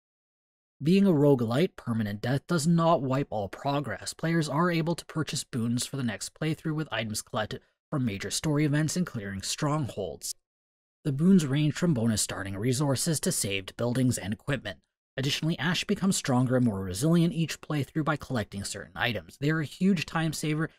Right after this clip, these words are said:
and create some feeling of progression between attempts.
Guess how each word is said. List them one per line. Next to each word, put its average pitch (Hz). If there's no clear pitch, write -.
and 196
create 160
some 131
feeling 104
of 95
progression 143
between 98
attempts. -